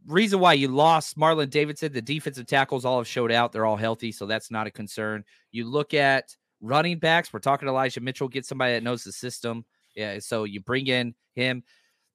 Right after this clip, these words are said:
I hate Jack Coletto's gone. I hate that Jack Coletto's gone.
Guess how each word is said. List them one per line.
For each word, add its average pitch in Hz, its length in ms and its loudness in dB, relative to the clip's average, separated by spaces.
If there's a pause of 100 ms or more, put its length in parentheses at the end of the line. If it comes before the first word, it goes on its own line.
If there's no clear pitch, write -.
(420)
I 120 120 -2
hate 147 240 0
Jack 139 260 2
Coletto's 131 420 -2
gone. 135 460 -2 (140)
I 110 100 -8
hate 123 360 -6 (120)
that 123 180 -8
Jack 139 220 0
Coletto's 139 380 -2
gone. 139 400 -4